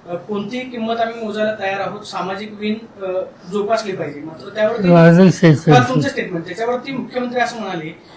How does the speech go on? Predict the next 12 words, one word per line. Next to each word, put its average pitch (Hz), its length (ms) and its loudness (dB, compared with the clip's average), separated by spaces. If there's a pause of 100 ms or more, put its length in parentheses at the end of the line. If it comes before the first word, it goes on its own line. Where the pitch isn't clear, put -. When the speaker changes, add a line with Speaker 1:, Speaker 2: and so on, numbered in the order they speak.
(200)
Speaker 1:
की, 226 360 -10
अ, 196 80 -4
पवार 190 500 -4
साहेब 214 400 -6
एक्स 202 260 -6
बोलले 208 300 -4
की 214 120 -10
त्याचा 214 240 -4
वाय 190 200 0
असा 190 200 -4
अर्थ 185 300 -8
निघतो. 165 420 -10